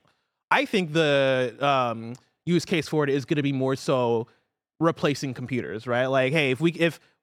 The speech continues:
you can get workplaces to go with your mixed reality headsets over, like, a desktop or over a laptop or whatever, li-, like, I think that starts to become where you can maybe see this thing come through and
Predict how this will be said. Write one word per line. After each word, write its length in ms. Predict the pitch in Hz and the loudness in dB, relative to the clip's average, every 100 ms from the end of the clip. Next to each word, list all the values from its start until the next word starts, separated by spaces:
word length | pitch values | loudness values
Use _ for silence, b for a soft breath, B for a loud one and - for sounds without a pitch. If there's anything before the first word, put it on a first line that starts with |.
| _ _ _ _ | _ _ _ _
you 100 | 180 | -4
can 100 | 196 | 2
get 140 | 190 | 2
workplaces 840 | 123 147 151 - 117 113 110 110 - | 2 0 0 -2 -4 -4 -8 -8 -6
to 100 | 165 | -4
go 220 | 131 135 | 2 2
with 240 | 127 120 - _ - | 2 -2 -6 _ -4
your 120 | 143 | 0
mixed 260 | 143 - | 0 0
reality 300 | 151 127 131 | 0 0 0
headsets 480 | 135 127 - 117 104 - | 0 -2 0 -4 -4 0
over, 300 | 143 123 127 | 0 2 0
like, 140 | 123 | -2
a 60 | 113 | -2
desktop 480 | 120 110 - 104 107 | -4 -6 -6 -6 -2
or 80 | 113 | 0
over 240 | 127 123 | 0 0
a 80 | 113 | 0
laptop 500 | 110 104 - 104 104 | -2 -4 -4 -8 -6
or 60 | |
whatever, 380 | 113 101 101 107 | -6 -4 -4 -4
li-, 100 | 110 - | -4 -2
like, 220 | 127 120 b b - | -2 -2 b b 0
I 100 | 160 | 2
think 200 | 196 135 | 0 2
that 360 | 139 170 - | 2 2 -4
starts 240 | - 160 156 | 0 0 -2
to 60 | |
become 260 | 147 170 156 | -2 0 2
where 160 | 151 | 2
you 100 | 151 | 2
can 240 | 139 147 135 | 0 -2 0
maybe 300 | 123 139 165 | 2 2 -2
see 180 | - 165 | -2 -4
this 140 | 165 | -2
thing 160 | 175 165 | -2 0
come 200 | 165 151 | -2 0
through 240 | 165 170 | 2 2
and 180 | 147 | 0